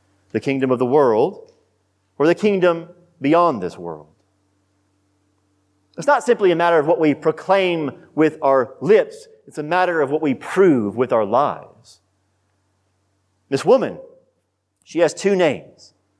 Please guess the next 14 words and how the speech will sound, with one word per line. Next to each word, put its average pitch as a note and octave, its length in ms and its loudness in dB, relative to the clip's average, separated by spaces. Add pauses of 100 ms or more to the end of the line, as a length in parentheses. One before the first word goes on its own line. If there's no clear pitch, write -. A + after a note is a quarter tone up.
(580)
But F#3+ 560 0
the - 60 -14
question E3+ 640 -4
raised D#3 240 2
in D3 60 -10
your D#3+ 100 0
mind F#3+ 360 0
as B2+ 120 -6
you B2+ 140 -8 (100)
get F3 120 -4
to E3 60 -12
that C#3+ 240 0
verse D#3+ 460 0 (720)
is, C#3 600 0